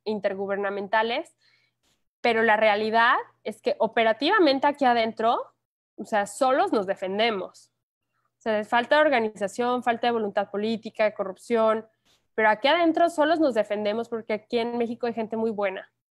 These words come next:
Y, mm, o sea, sí deberíamos de poder hacerlo mejor de lo que lo estamos haciendo. Eh, me preguntan acá,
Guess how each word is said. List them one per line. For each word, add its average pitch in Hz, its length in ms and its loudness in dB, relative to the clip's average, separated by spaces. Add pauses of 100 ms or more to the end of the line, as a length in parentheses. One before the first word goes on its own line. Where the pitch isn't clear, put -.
(520)
Y, 220 480 -2
mm, 208 480 -6 (340)
o 214 100 -6
sea, 220 180 -4
sí 247 200 -6
deberíamos 226 460 0
de 226 80 -8
poder 208 200 -2
hacerlo 196 280 -8
mejor 196 320 -10
de 190 80 -4
lo 185 100 -8
que 185 120 -12
lo 185 80 -12
estamos 196 340 -10
haciendo. 185 420 -8 (960)
Eh, 220 220 -2
me 226 160 -4
preguntan 247 540 -2
acá, 214 360 -2